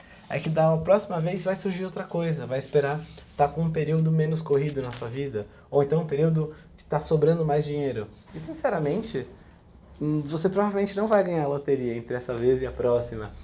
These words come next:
E sua vida não vai ficar, de repente, com dezenas de horas livres a mais. Se uma coisa é importante pra você, é importante que você cuide dela agora. Se a sua saúde é importante pra você, é importante que você entre no programa agora.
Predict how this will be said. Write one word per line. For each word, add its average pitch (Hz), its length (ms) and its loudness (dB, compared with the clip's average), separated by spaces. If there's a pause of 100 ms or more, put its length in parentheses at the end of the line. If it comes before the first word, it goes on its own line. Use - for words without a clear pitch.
(200)
E 139 120 0
sua 147 160 0
vida 160 200 0
não 185 140 0
vai 180 140 4
ficar, 180 240 -4
de 160 80 0
repente, 156 380 -2
com 147 260 -2
dezenas 135 540 0
de 135 100 0
horas 127 240 0
livres 120 340 -2
a 120 80 -2
mais. 98 400 -6 (220)
Se - 140 -10
uma 175 100 -4
coisa 180 240 -2
é 190 40 -2
importante 160 440 -6
pra 135 140 -4
você, 135 340 -4 (320)
é 156 100 -2
importante 147 460 -6
que 131 100 -12
você 139 220 -10
cuide 131 240 -4
dela 127 220 0
agora. 107 440 -4
Se - 120 -16
a 113 40 -12
sua - 140 -8
saúde 160 400 -2
é - 20 -2
importante 127 420 -8
pra 110 140 -8
você, 110 320 -6 (300)
é 175 40 -8
importante 135 520 -8
que 131 100 -8
você 123 260 -8
entre 104 200 -10
no 110 80 -8
programa 110 340 -4
agora. 92 340 -4